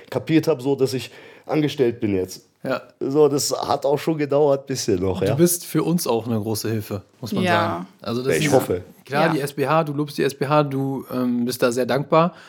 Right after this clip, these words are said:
Speaker 2: aber wir sind's auch. Ja, ich kann mal eine kleine Anekdote erzählen. Ja, Sarah fragt sich jetzt gerade, was kommt jetzt?
Speaker 3: Ich glaub, ich
Speaker 2: Ähm,
Speaker 3: weiß es.
Speaker 2: <laughs> das war, David, davon weißt du auch nichts. Pass
Speaker 3: Oh.
Speaker 2: auf, wir waren mal so in deinen ersten Wochen, als du dann bei uns angestellt warst,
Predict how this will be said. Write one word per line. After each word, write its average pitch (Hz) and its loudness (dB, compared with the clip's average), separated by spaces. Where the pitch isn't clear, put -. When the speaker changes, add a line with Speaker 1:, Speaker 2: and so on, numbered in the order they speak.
Speaker 2:
aber 123 2
wir 143 0
sind's 139 -2
auch. 127 0
Ja, 120 2
ich 117 -4
kann 170 0
mal 156 2
eine 143 0
kleine 143 0
Anekdote 120 -2
erzählen. 90 -8
Ja, 123 0
Sarah 127 2
fragt 135 -2
sich 131 0
jetzt 123 -2
gerade, 123 0
was 123 -2
kommt 131 -2
jetzt? 151 0
Speaker 3:
Ich 190 -2
glaub, 185 2
ich 170 -4
Speaker 2:
Ähm, 143 -2
Speaker 3:
weiß 170 0
es. 175 -10
Speaker 2:
<laughs> - -6
das 131 0
war, 143 2
David, 151 0
davon 139 -2
weißt 131 -2
du 147 0
auch 143 0
nichts. 98 -6
Pass - -2
Speaker 3:
Oh. 190 4
Speaker 2:
auf, 120 -2
wir 120 -8
waren 156 0
mal 165 2
so 151 2
in 139 -2
deinen 135 -2
ersten 151 -2
Wochen, 170 2
als 135 0
du 143 -6
dann 131 0
bei 123 2
uns 120 -2
angestellt 156 -4
warst, 151 -4